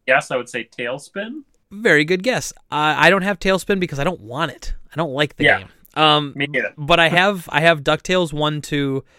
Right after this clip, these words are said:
Speaker 2: Chip 'n Dale one, two, and I have Darkwing Duck now. So pretty happy about that. Um, so yes, so that was my pickup pile of the week, and that is the show for this week. Thank you, everybody, as always, for listening and watching.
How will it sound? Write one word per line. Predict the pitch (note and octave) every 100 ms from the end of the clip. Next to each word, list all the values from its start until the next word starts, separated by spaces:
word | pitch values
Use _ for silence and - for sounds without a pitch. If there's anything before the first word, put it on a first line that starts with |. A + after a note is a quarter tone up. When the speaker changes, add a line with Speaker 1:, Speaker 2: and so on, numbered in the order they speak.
| _ _
Speaker 2:
Chip | - E3+ D#3+
'n | C#3+
Dale | C#3+ C3+
one, | B2+ B2
two, | A#2 - B2 B2 A2+
and | A#2
I |
have | G#2+
Darkwing | G#2 G#2 - G#2+
Duck | G2 G2+ -
now. | F2+ - -
So | - - G2+ - - _ - - _ _ _ _ _ _ _
pretty | D3+ C3
happy | A#2+ -
about | A2+ G#2+
that. | - G#2 G2 _ _ _ _ _ _ _ _ _ _ _ -
Um, | C#3 C3 B2+ -
so | -
yes, | G3+ A#3+ - -
so | -
that | F#3 A3
was | A#3
my | F#3+ G#3
pickup | - G#3 G3 E3
pile | F3
of | F3
the |
week, | E3 E3+ - - _
and | D#3 D3+ E3
that | G#3+ G#3
is | E3+ E3 C#3+
the | B2
show | - D#3 D#3
for | D#3+ D3
this | C#3+ -
week. | C#3 C3+
Thank | - F#3 G3+
you, | G3
everybody, | D#3+ D3 C#3+
as | B2+ B2
always, | C#3+ D3 C#3+
for | - B2+
listening | C#3 E3 C#3+ B2
and | A2
watching. | A2 A2+ - A2